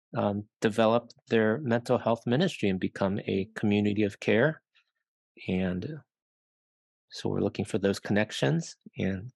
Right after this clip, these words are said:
conversations so that we can, uh, come alongside, like, concierge service and show churches how to develop, um, ways of showing care and compassion through sermons, stories,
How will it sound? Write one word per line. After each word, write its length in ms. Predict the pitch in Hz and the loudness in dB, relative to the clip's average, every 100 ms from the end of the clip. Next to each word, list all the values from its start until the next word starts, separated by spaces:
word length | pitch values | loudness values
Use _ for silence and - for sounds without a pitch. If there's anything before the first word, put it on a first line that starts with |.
| - | -2
conversations 760 | 104 101 - 104 - 135 147 | -2 -2 0 0 2 0 0
so 280 | - - 98 | -2 0 0
that 280 | 95 95 - | 2 0 2
we 120 | 95 | 0
can, 380 | 92 - 92 95 - - - - - _ - | 0 -2 -2 -2 -6 -20 -20 -20 -20 _ -8
uh, 140 | 95 92 | -4 -2
come 240 | - 104 | 2 4
alongside, 580 | 104 101 104 101 101 123 | 6 4 2 2 2 2
like, 220 | 107 - | -2 -4
concierge 480 | - 98 - 95 - | -4 -4 -2 -2 0
service 440 | 104 101 104 - | 2 4 4 2
and 160 | 101 104 | -4 -4
show 300 | - 92 92 - | -2 0 -2 -4
churches 380 | - 92 101 - | -2 0 0 2
how 140 | 95 | 2
to 100 | 92 - | 2 0
develop, 500 | 98 92 92 85 - _ - - - _ - 349 | 2 4 4 2 -6 _ -20 -20 -20 _ -10 -4
um, 400 | 135 85 82 95 _ _ _ _ _ - - | -2 -2 -4 -8 _ _ _ _ _ -10 2
ways 320 | 101 98 110 | 4 4 4
of 200 | 98 - - - | 0 -2 -18 -8
showing 440 | - - 101 98 95 | -2 2 4 4 0
care 220 | - 101 | 0 0
and 120 | 92 | 0
compassion 580 | 107 - 104 - 92 98 | -2 2 2 2 -2 -2
through 260 | - 95 92 | 2 2 2
sermons, 640 | - 98 95 98 107 - - _ _ _ - | 2 2 2 2 0 -2 -12 _ _ _ -8
stories, 800 | - - 92 92 92 95 - | -2 2 4 6 6 4 0